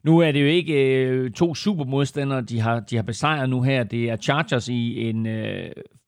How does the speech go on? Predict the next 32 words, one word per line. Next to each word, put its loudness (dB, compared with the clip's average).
elendig -4
forfatning, -4
og -4
så -4
er 0
det -4
Titans-mandskab, -6
som -2
jo -6
slet -2
ikke -6
kan -6
finde -2
ud 2
af 0
noget 0
som -4
helst -4
i -4
øjeblikket. -2
Men -2
man -2
skal -6
bare -4
lægge -6
mærke -4
til, -8
at -4
Broncos 0
havde 0
nul -2
sacks -8